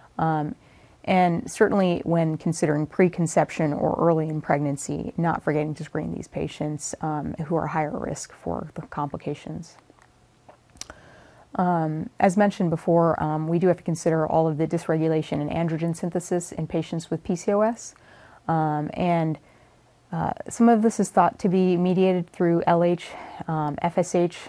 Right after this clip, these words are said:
um, and the higher L H versus F S H. And that's where the,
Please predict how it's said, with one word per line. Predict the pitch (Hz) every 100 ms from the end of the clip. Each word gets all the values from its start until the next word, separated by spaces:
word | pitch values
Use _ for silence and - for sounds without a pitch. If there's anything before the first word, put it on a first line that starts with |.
| -
um, | 156 147 147 170 - -
and | 160 151 151 147 - _ _
the | -
higher | 147 170 170
L | 170
H | 170 170 -
versus | - 160 170 185 180
F | 180 180
S | 185
H. | 190 196 - - - - -
And | 160
that's | 160 165
where | 170 160 160
the, | 160 156